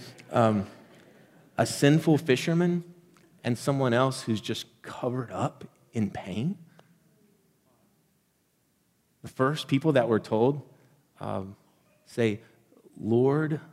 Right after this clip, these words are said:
Lord," fall on their face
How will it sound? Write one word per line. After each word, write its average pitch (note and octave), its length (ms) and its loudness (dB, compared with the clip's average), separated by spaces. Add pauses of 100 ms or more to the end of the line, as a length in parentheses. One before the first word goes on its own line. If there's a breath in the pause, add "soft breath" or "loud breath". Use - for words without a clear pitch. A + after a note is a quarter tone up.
(160)
Lord," B2+ 540 0 (1500 soft breath)
fall B2 440 -2
on D#3 140 0
their A#2+ 100 -2
face - 600 -8